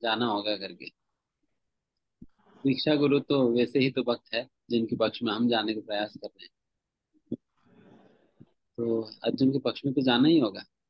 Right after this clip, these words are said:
क्योंकि हम तो अर्जुन नहीं बन पा रहे। तो फिर जो अर्जुन जैसे हैं,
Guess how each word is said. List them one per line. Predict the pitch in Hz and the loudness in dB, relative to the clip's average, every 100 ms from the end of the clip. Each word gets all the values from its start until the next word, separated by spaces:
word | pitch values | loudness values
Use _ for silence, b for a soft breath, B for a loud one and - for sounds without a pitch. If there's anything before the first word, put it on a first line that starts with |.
| - | -18
क्योंकि | 107 - 131 131 | -16 -2 0 4
हम | 135 139 143 | 4 4 4
तो | |
अर्जुन | 143 123 143 | 4 4 2
नहीं | 135 135 | 2 2
बन | 127 | 0
पा | 127 117 | 0 -2
रहे। | - _ _ _ _ _ _ - _ _ _ _ - _ - | -4 _ _ _ _ _ _ -20 _ _ _ _ -20 _ -16
तो | 135 | -6
फिर | 147 123 | -2 0
जो | 131 | 2
अर्जुन | 127 123 135 123 | 2 4 4 4
जैसे | 117 - 143 | 4 2 -4
हैं, | 107 | -4